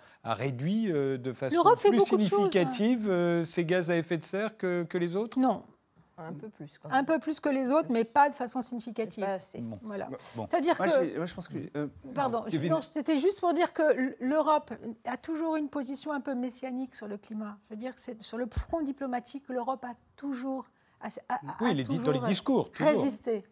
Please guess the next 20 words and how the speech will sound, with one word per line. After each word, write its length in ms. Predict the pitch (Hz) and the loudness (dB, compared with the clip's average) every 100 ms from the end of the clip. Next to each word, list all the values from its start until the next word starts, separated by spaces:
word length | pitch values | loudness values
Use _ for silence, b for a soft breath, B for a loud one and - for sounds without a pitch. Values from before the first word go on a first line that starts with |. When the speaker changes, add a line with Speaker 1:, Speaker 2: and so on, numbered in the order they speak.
| - | -10
Speaker 1:
Voilà. 200 | 127 127 | -4 6
Speaker 2:
Oui, 180 | 311 277 | 6 6
sur 160 | 302 | 0
les 120 | 262 | 0
discours, 400 | 226 233 - 190 | 0 -4 -2 -4
Speaker 1:
Dans 40 | - | -2
les 40 | 220 | -4
Speaker 2:
effectivement. 500 | 226 220 - 151 - | -4 -2 2 2 2
Speaker 1:
discours. 360 | - 110 104 - | -4 -8 -10 -4
Speaker 2:
Mais 460 | 247 269 339 359 - _ _ - | 4 6 6 4 -2 _ _ 0
on 200 | 294 294 | 4 6
a 140 | 311 | 4
quand 140 | 311 277 | 4 2
même 240 | 277 262 | 2 4
là 120 | 254 | 4
un 100 | 277 | 4
collectif 560 | 277 277 247 - 269 269 | 2 0 0 0 -2 -2
Speaker 3:
Ouais. 40 | - | -2
Speaker 2:
qui 80 | |
est 80 | 247 | -4